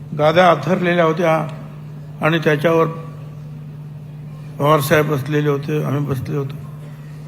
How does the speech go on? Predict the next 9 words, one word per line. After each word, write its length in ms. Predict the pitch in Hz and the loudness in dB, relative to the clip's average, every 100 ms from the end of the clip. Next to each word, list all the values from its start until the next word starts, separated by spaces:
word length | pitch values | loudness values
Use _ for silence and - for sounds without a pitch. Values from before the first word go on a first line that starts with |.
| - - - - - | -14 -14 -14 -10 -2
तारिक 320 | 135 147 147 | 2 2 2
अनवर 260 | 143 151 | 2 2
होते, 400 | 147 143 147 147 151 - - | 2 0 -2 -2 -6 -10 -4
संगमा 260 | 143 143 143 | -2 0 0
होते 300 | 135 131 - - - - - - - - - - - - - - - - - - | -2 -4 -8 -10 -12 -14 -14 -14 -14 -14 -14 -14 -14 -14 -14 -14 -14 -14 -12 -4
आणि 240 | 180 202 247 262 - - | 0 0 0 -4 -10 -4
समाजवादी 640 | 160 180 196 180 180 175 | 2 6 6 8 6 6
काँग्रेस 440 | 170 160 151 156 139 | 4 2 2 2 0
पक्षाचे 600 | 151 135 147 135 131 | -2 -2 -2 -2 -2